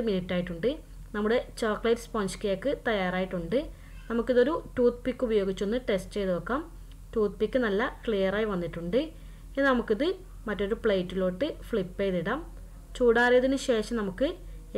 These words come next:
ഏത് തരം ചോക്ലേറ്റ് കേക്കിന് വേണമെങ്കിലും ഈ ഒരു കേക്ക് യൂസ് ചെയ്യാവുന്നതാണ്. ബേസിക് ആയിട്ടുള്ള ഒരു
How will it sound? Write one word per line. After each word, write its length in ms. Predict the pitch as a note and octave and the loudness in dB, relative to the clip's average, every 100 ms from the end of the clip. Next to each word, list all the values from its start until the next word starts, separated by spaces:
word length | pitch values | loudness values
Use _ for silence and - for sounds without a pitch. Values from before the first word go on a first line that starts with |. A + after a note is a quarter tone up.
| G#3+ | 2
ഏത് 180 | G#3+ A3 | 2 2
തരം 200 | A3+ C#4 F4 - - - - - - | 2 2 -2 -12 -16 -16 -16 -10 -2
ചോക്ലേറ്റ് 460 | A3 G#3 A3 A3 A#3 | -2 2 2 2 2
കേക്കിന് 320 | G3+ F#3+ G3+ F#3+ | 2 2 2 2
വേണമെങ്കിലും 680 | F3+ F#3 F#3 F3 F3 C4+ - - G3+ | 2 2 2 0 2 2 0 -4 -2
ഈ 20 | D#4 - - - - - F#3+ | -2 -6 -16 -16 -16 -6 -4
ഒരു 120 | G#3 - | -2 2
കേക്ക് 340 | G#3+ F3+ C#4+ - G#3+ | 2 2 -2 -4 -2
യൂസ് 240 | G3 F3+ | -2 -2
ചെയ്യാവുന്നതാണ്. 680 | F#3+ F#3 F#3 F#3+ F3+ E3 G3+ - - - - G#3 | 0 0 0 0 -2 0 -2 -4 -10 -16 -4 4
ബേസിക് 400 | A3 G#3+ A#3+ B3 | 4 4 0 2
ആയിട്ടുള്ള 280 | A#3+ A#3+ A#3+ | 4 4 6
ഒരു 80 | A3+ | 4